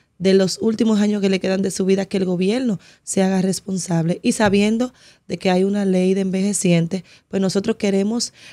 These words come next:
eh, gestionar la construcción de un centro de envejecientes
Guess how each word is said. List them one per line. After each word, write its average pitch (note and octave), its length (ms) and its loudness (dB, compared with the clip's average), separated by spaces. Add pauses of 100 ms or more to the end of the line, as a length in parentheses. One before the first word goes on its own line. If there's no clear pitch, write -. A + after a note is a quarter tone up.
(120)
eh, F#3+ 260 4
gestionar G3+ 760 2
la A3+ 280 4
construcción A#3 880 -2 (320)
de F#3 140 -2
un G#3 160 -2
centro G#3 520 -4
de F#3 60 -2
envejecientes F3+ 880 -2